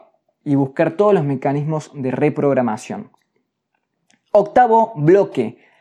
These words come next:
el estudio, la autoeducación automotivada. Sumamente importante este punto, de los que más enfatizo siempre, de los que más profetizo. ¿Por qué? Porque la autoeducación automotivada, más allá del sistema educativo, más allá de un papelito que dice que vos sabés que sos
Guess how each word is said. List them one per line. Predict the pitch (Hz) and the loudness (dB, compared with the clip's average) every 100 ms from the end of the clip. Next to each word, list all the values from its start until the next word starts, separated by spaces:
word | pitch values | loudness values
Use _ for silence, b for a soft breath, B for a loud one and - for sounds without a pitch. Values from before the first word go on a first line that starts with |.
| b | b
el | 175 | 2
estudio, | 190 190 - 254 196 151 139 | 2 -2 0 2 4 4 4
la | 131 156 | 4 4
autoeducación | 160 160 175 165 165 170 165 - 214 214 | 4 2 0 4 4 4 0 0 0 0
automotivada. | - 196 202 202 175 151 131 139 143 123 123 b b b b | 2 4 2 -2 -2 -4 -2 0 2 0 -4 b b b b
Sumamente | _ - 233 233 220 220 208 202 196 170 | _ -2 2 4 4 2 4 2 2 -2
importante | 151 131 143 143 156 165 156 | -2 0 0 0 0 -2 -2
este | 139 | -4
punto, | 131 160 160 170 165 | -4 -4 0 -2 -2
de | 139 139 | 0 0
los | 127 | 0
que | - | -4
más | 131 147 156 - b b b | 0 2 0 -4 b b b
enfatizo | - 143 147 139 170 165 | -8 -2 0 2 0 -2
siempre, | 139 170 165 156 | -4 -2 0 2
de | |
los | 139 135 | 2 -2
que | - 139 | -2 -2
más | 135 156 156 - _ | 2 0 -2 -16 _
profetizo. | 156 143 - 151 156 175 - 190 B B B B B B B _ | -2 0 0 0 2 0 0 -6 B B B B B B B _
¿Por | 202 220 | 0 2
qué? | 196 127 - _ | -2 -4 -12 _
Porque | 196 202 214 202 | -2 0 4 4
la | 196 | 6
autoeducación | 202 196 208 214 220 262 | 4 4 4 4 2 2
automotivada, | 269 254 196 151 143 185 170 | -2 0 -2 0 2 4 4
más | 160 180 | 2 0
allá | 143 175 | 0 0
del | 151 | 0
sistema | 131 127 160 | -2 -6 -4
educativo, | 143 131 135 175 165 | -2 0 0 2 2
más | 147 180 | 4 2
allá | 143 165 156 | 0 0 -2
de | |
un | 143 | -2
papelito | 131 127 135 143 139 | -4 -2 -2 -2 -2
que | 127 | -2
dice | 139 139 131 | -2 -4 -8
que | 131 | -6
vos | 123 135 | -6 -6
sabés | 120 131 147 | -4 -2 -2
que | 139 104 | -6 -12
sos | 127 127 - | -10 -10 -14